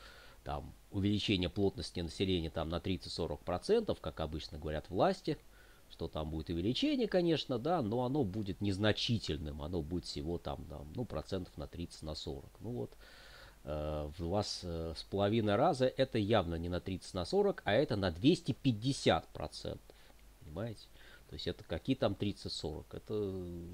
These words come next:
вообще совершенно как бы другой уровень, да, то есть это, так сказать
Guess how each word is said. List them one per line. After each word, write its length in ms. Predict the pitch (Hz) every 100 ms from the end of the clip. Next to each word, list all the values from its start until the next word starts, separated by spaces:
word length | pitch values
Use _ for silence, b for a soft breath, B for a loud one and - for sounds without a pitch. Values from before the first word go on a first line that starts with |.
| 90
вообще 340 | 90 - 143
совершенно 480 | 139 104 - 143 101
как 160 | 85 82
бы 120 | 82
другой 340 | 98 107 110
уровень, 400 | 110 101 76 76
да, 160 | 80 95
то 100 | -
есть 160 | 71
это, 160 | 80 - -
так 100 | -
сказать 360 | - - -